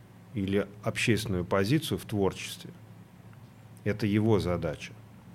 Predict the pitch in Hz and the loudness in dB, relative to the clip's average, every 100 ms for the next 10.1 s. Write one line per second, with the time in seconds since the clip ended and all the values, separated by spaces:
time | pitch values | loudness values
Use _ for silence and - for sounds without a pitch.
0 | - - - - - 104 - 107 127 120 | -20 -20 -20 -20 -6 -2 2 2 4 6
1 | 147 143 110 104 107 104 101 110 113 113 | 6 6 6 6 4 4 2 2 2 6
2 | 123 117 113 107 101 95 98 101 98 104 | 6 4 2 4 4 4 2 2 0 2
3 | 151 147 113 - 101 104 110 113 123 120 | 2 4 4 2 -2 -2 2 4 8 8
4 | 95 - - - - - 98 - 127 143 | 6 2 -10 -14 -6 0 2 4 4 6
5 | 127 110 110 80 90 101 92 101 107 - | 4 2 -2 -4 0 2 4 4 2 -4
6 | - - - - - - - - - - | -14 -20 -20 -20 -20 -20 -20 -20 -20 -20
7 | - - - - - - 87 98 110 120 | -20 -20 -20 -20 -18 -6 -2 4 6 6
8 | 101 - - - 107 - 107 - 98 98 | 4 0 -10 -14 -10 -8 -6 2 2 4
9 | 113 113 98 - - 104 104 85 - - | 0 -2 -4 -4 0 0 2 -2 -4 -14
10 | - | -14